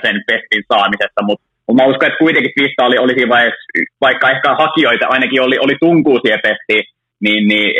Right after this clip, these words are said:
ehkä no, Validei valinta ehkä yksi, yksi niinku selkeästi edellä muita il-, ilman tätä bookingin hyväksikäyttöäkin. Et en mä usko, että loppupeleissä oli missään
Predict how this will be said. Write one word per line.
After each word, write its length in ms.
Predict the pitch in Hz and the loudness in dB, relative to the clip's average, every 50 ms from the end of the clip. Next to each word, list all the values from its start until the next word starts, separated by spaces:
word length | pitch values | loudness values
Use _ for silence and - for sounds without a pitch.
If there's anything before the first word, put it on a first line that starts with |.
| - 107 | 0 0
ehkä 220 | 113 - - 120 107 104 104 - - _ _ _ _ _ - | -2 -2 -2 -2 0 0 -2 -2 -6 _ _ _ _ _ -4
no, 60 | 113 110 131 | 0 2 2
Validei 420 | 139 139 139 135 123 127 120 113 104 | 2 2 2 2 2 2 0 2 2
valinta 380 | 113 110 110 107 98 107 110 117 | 0 0 0 0 0 0 0 0
ehkä 160 | 113 - - 120 | 0 0 0 0
yksi, 220 | 120 120 - - - 123 | 0 -2 -4 -4 -4 -4
yksi 180 | 120 - - 113 | -4 -2 -2 -2
niinku 200 | 113 104 110 110 104 - - 95 - - - | -2 0 -2 -2 -2 -4 -6 -10 -8 -4 -2
selkeästi 360 | 123 120 131 131 113 - - - 123 | -2 0 0 -2 -2 -2 -2 0 0
edellä 220 | 127 131 120 117 107 | 0 2 2 2 2
muita 360 | 113 120 123 117 110 101 104 101 - - - - 104 | 2 2 2 0 0 0 0 -2 -4 -6 -6 -4 -2
il-, 200 | 117 117 113 - 127 | -2 -2 0 -2 -2
ilman 180 | 120 113 110 | 0 0 0
tätä 160 | 107 104 - 117 110 | 0 0 0 0 0
bookingin 340 | 113 113 107 110 113 110 123 | 0 0 0 0 -2 -2 0
hyväksikäyttöäkin. 840 | 123 127 110 104 - - 117 101 101 - - 101 101 101 - - 104 - - _ _ - | 0 2 0 0 -2 -2 0 0 0 0 0 0 0 2 0 -2 -4 -4 -8 _ _ -4
Et 100 | 104 - | -2 0
en 80 | 120 131 | 0 0
mä 60 | 135 | 0
usko, 120 | 131 - 120 | 0 0 0
että 160 | 117 135 143 | 2 2 2
loppupeleissä 540 | 151 151 151 135 - 123 110 107 101 - 110 | 2 2 0 0 0 0 0 0 -2 -2 -2
oli 100 | 110 107 | -2 -2
missään 200 | 107 - - 113 | -2 -2 -2 0